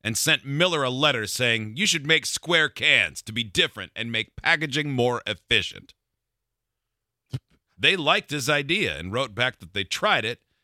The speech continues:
and said it wouldn't work, but they sent him a year's supply of Miller beer of his choice."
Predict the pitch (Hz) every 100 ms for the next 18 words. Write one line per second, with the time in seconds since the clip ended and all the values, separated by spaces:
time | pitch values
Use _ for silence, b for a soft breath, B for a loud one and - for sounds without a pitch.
0 | _ 107 117 - 151 120 120 170 180 139
1 | 135 78 - _ _ _ - 143 170 -
2 | 202 196 185 165 160 202 240 226 - -
3 | - 208 190 139 110 147 190 180 135 180
4 | 185 156 156 147 156 - - 220 107 -
5 | -